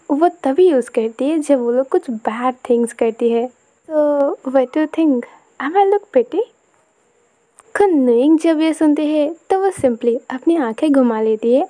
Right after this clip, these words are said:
और television पर रखती है और इस चीज़ को deny कर देती है। खुन नुयिंग कहती है, "मैं तुम्हें देख रही थी,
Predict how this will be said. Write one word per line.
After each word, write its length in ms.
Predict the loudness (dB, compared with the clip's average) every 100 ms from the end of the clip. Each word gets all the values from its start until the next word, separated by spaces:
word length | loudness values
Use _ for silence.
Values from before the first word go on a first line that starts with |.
| -2
और 60 | -2
television 580 | 0 0 0 -2 -2 -4
पर 180 | -2
रखती 300 | -4 -4 -4
है 220 | -2 -4 -6 _ _ _ _ _ _ -8
और 160 | -2 -2
इस 220 | -2 -4
चीज़ 320 | -2 -2 -2
को 220 | -4 -4 -4 0
deny 340 | 0 2 -2
कर 180 | -6 -6
देती 360 | -4 -2 0
है। 200 | 0 -2 -6 _ _ _ _ _ _ _ _ _ _ -4
खुन 120 | 0
नुयिंग 380 | 4 4 4 2
कहती 340 | -2 -4 -2 -2
है, 200 | -4 -8 _ _ _ _ _ _ 0
"मैं 140 | 2 2
तुम्हें 360 | 0 0 0
देख 260 | 0 0 0
रही 200 | 0 0
थी, 280 | 0 -2